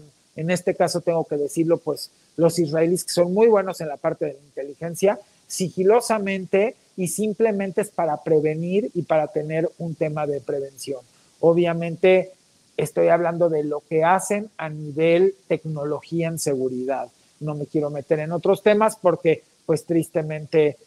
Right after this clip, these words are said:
eh, en alguna parte sí son referencia en inteligencia en seguridad y en esta última parte, desgraciadamente, lo que estamos viviendo tristemente y que a mí me duele cada muerte, no son referencia, para decirlo de alguna manera,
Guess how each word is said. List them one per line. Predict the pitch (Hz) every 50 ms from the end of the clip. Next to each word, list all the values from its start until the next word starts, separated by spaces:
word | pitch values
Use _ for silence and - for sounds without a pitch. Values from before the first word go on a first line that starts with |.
| _ _ _
eh, | - 143 139 135 135 135 135 135 135 135 135 127 - _ _ _ _ _ _ _
en | 156 160 156 156
alguna | 151 156 147 160 165 165 165 156
parte | - 165 160 156 - - 165 160 151 -
sí | - - - 185 170
son | - - 175 170 170 165 - _ -
referencia | 151 160 147 131 - 151 147 160 170 151 - 165
en | 160 151
inteligencia | 147 143 - - 139 139 139 - 160 160 156 - 165
en | 151
seguridad | - 160 156 156 156 160 165 160 165 165 175 175 175 - - _ _ _ -
y | 165 165
en | 156 165
esta | 175 165 - 175 160
última | 160 160 - - 151 147 143 139
parte, | - - 156 156 156 156 - 160 156 156 156 156 - 139
desgraciadamente, | 143 143 127 135 147 143 139 - 156 147 143 147 147 139 _ 147
lo | 139 135
que | - -
estamos | - - 151 147 147 151 127
viviendo | 135 139 139 143 143 143 139 -
tristemente | - 143 143 135 - - 139 135 143 143 135 - 147
y | 143
que | - 147
a | 139
mí | 143 143 139
me | 139 139 135
duele | 139 139 139 135 -
cada | - 139 135 131 131
muerte, | 135 139 143 143 - 160 151 151 - _ _ _ _
no | 156 160 165 170 170 160
son | - - 156 147
referencia, | 143 143 127 - - 131 131 131 135 131 - - 131 127 127 127 - _ _ _ _ _ _ _ _ _
para | 147 143 131 131
decirlo | 131 127 - - 143 139 135 139 139 139 135
de | 127 131 131
alguna | 127 131 131 135 131 127
manera, | 131 127 127 127 127 123 123 117